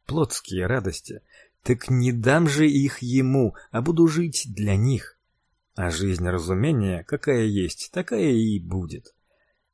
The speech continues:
Но хозяин пришёл и, увидав, что жизнь разумения не растёт в человеке этом, отнял её.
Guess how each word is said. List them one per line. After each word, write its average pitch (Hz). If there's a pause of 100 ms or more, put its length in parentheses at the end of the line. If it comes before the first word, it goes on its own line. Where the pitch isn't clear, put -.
(240)
Но 139
хозяин 147
пришёл 151
и, 117
увидав, 127
что 101
жизнь 98
разумения 98 (320)
не 95
растёт 90
в -
человеке 95
этом, - (1000)
отнял 85
её. 78